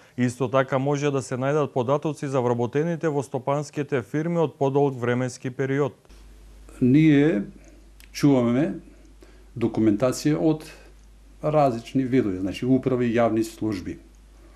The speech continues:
Speaker 2: Потоа стопанство, а, основни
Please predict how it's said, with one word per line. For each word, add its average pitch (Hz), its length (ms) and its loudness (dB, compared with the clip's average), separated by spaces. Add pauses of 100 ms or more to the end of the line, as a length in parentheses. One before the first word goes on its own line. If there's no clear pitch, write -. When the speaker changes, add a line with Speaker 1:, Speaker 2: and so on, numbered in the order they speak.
(800)
Speaker 2:
Потоа 135 640 0 (1400)
стопанство, 117 720 0 (1400)
а, 117 80 2 (240)
основни 127 680 2